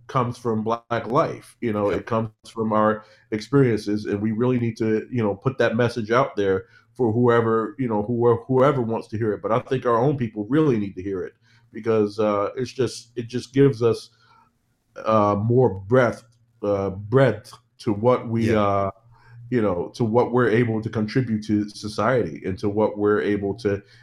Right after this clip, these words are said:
Speaker 1: experience as a whole, you know, for our own lives. You know, so I think, um, I think that this needs to happen again.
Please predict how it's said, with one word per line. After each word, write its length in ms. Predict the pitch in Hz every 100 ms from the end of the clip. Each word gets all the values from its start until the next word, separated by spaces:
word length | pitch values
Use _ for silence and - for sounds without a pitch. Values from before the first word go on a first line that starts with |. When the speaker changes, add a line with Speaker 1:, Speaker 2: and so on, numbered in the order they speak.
| -
Speaker 1:
experience 640 | 104 104 - 131 123 101 -
as 200 | 107 98
a 60 |
whole, 380 | 95 131 107 87
you 80 | 101
know, 140 | 95
for 120 | 92 101
our 100 | 101 104
own 140 | 101
lives. 480 | 113 113 85 78 - _ _ _ _
You 120 | 107
know, 120 | 104 95
so 160 | -
I 120 | 117
think, 460 | 117 143 139 135 -
um, 520 | 113 117 110 104 104 - _ _ _
I 80 | 123
think 220 | 135 143
that 180 | 143 139
this 240 | 143 143 131
needs 260 | 135 135
to 100 | 127
happen 360 | 117 113 113 110
again. 440 | 107 131 113 110